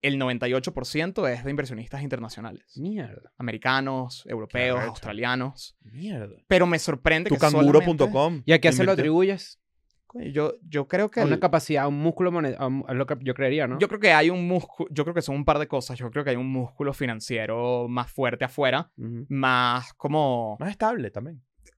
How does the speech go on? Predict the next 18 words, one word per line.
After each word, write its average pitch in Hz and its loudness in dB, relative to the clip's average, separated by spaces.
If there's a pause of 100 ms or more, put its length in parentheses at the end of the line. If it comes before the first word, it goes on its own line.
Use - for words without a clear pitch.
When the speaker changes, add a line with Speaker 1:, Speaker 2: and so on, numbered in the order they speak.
(140)
Speaker 1:
que 180 2
tienes 160 0
una, 175 -2
un 165 -6
pedazo 156 4
de 160 4
tu 123 -8
dinero, 123 -2
de, 120 -6
del 120 -4
fondo, 131 -2
que 151 -2
lo 117 -4
puedes 127 -6
usar 123 -6
para 135 -6
especular 113 -2
un, 127 -8